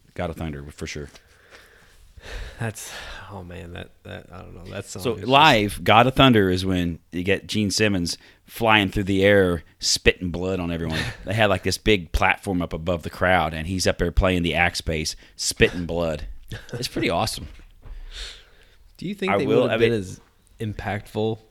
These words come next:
Speaker 2: if it wasn't for all the theatrics?
Speaker 1: Oh God, no! Hell
Speaker 2: No.
Speaker 1: no!
Speaker 2: <laughs> I think they
Speaker 1: No.
Speaker 2: tried that with an album and it fucking flopped.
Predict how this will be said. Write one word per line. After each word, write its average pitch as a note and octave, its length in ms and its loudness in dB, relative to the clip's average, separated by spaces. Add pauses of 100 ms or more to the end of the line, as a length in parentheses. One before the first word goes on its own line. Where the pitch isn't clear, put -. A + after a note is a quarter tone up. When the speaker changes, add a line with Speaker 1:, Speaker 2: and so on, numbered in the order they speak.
(260)
Speaker 2:
if - 160 -10
it A2+ 40 -4
wasn't F#2+ 300 -4
for G2+ 140 0
all F2+ 60 0
the F#2 100 -2
theatrics? F#2 720 -2 (440)
Speaker 1:
Oh G2+ 200 4
God, E2 280 -4
no! D2+ 220 -8 (200)
Hell B2+ 320 0
Speaker 2:
No. D#2 260 -6
Speaker 1:
no! F2 80 -4 (340)
Speaker 2:
<laughs> - 280 -14
I A2 60 -10
think C3+ 240 -4
they A2 120 2
Speaker 1:
No. G2+ 40 -6
Speaker 2:
tried G#2+ 300 0
that F#2+ 140 -4
with F2 100 -6
an F#2 100 -6
album F2+ 380 -4
and D#2+ 80 -6
it - 100 -16
fucking F2+ 280 -12
flopped. F#2 420 -8